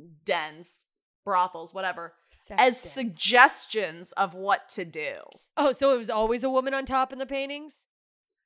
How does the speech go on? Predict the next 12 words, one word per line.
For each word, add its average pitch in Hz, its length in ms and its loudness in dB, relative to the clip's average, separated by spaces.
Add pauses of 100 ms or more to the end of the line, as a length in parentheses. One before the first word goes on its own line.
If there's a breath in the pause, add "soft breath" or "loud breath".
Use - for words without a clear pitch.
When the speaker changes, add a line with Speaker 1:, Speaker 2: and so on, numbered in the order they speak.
(100)
Speaker 1:
There 285 140 4
was 294 120 -2
a 240 80 0
bunch 269 280 -4
of 185 120 -8
'em. 127 340 -14
There 226 120 -6
were 220 80 -4
so 262 260 -4
many 170 260 -6
of 113 160 -16
them. 76 320 -18